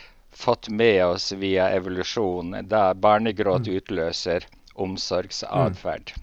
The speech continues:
Speaker 2: Mm.
Speaker 1: hos oss.
Speaker 2: Mm.
Speaker 1: Men som sagt, foreldre kommer i flere enn en utgave, alle utgaver,
Speaker 2: Mm.
Speaker 1: og de er mennesker.
Speaker 2: Mm.
Speaker 1: Og
Speaker 2: Mm.
Speaker 1: foreldre har både sine gode og sine mindre gode sider når det gjelder barneoppdragelse. Men det som er viktig, er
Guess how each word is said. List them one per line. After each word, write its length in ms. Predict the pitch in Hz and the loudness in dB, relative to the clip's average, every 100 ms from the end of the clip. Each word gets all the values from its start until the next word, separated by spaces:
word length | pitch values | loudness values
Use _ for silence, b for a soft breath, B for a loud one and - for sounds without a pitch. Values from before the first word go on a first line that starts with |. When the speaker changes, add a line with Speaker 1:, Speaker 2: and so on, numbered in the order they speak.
| - | -8
Speaker 2:
Mm. 80 | 135 | -6
Speaker 1:
hos 180 | 90 95 | -4 -4
oss. 280 | 87 - - B B | -6 -8 -16 B B
Speaker 2:
Mm. 160 | 127 92 B - | -6 -6 B -2
Speaker 1:
Men 160 | 156 | -2
som 180 | 160 175 | 0 0
sagt, 320 | 190 180 - | 2 2 2
foreldre 420 | 175 175 240 151 | 2 4 4 2
kommer 440 | 127 147 151 131 127 | 0 0 0 0 0
i 460 | 127 127 123 123 131 B B B B | 2 2 4 2 0 B B B B
flere 400 | - 151 170 143 | -4 2 4 6
enn 100 | 131 | 6
en 220 | 143 135 | 6 6
utgave, 600 | 127 - 135 120 117 143 160 | 2 2 4 6 6 4 2
alle 300 | 147 135 127 127 | 0 0 0 0
utgaver, 500 | 139 - 120 131 165 - | -2 2 2 4 2 0
Speaker 2:
Mm. 140 | 120 98 117 | -10 -8 -8
Speaker 1:
og 80 | 113 | -4
de 160 | 131 | 0
er 40 | 123 | 4
mennesker. 580 | 127 127 135 135 135 175 | 4 2 -2 0 0 0
Speaker 2:
Mm. 60 | - B B B B B B - | -6 B B B B B B -6
Speaker 1:
Og 240 | 123 131 131 | 4 4 4
Speaker 2:
Mm. 60 | |
Speaker 1:
foreldre 760 | 117 143 156 160 139 123 123 113 | 4 6 6 4 4 6 6 6
har 200 | 135 135 | 6 4
både 300 | 117 123 113 | 6 4 4
sine 280 | 120 123 117 110 | -2 -2 -2 -2
gode 320 | 139 185 139 | -2 2 4
og 180 | 107 113 | 4 2
sine 280 | 135 117 117 | -2 -2 0
mindre 340 | 113 110 101 | 0 0 -2
gode 300 | 98 101 101 | -2 -2 -2
sider 400 | - 110 104 95 | -2 -2 0 0
når 160 | 95 92 | 0 -2
det 120 | 98 | 0
gjelder 220 | 98 98 | 0 0
barneoppdragelse. 960 | 92 92 92 95 98 95 82 90 90 113 | 0 2 2 -2 -6 -2 -2 -4 -8 -4
Men 180 | 113 127 | -2 2
det 140 | 143 156 | 0 0
som 180 | 139 | -4
er 80 | 139 | -4
viktig, 720 | 139 160 - - - 123 101 - | -4 -6 -6 -10 -6 -2 -2 -2
er 140 | 113 | 0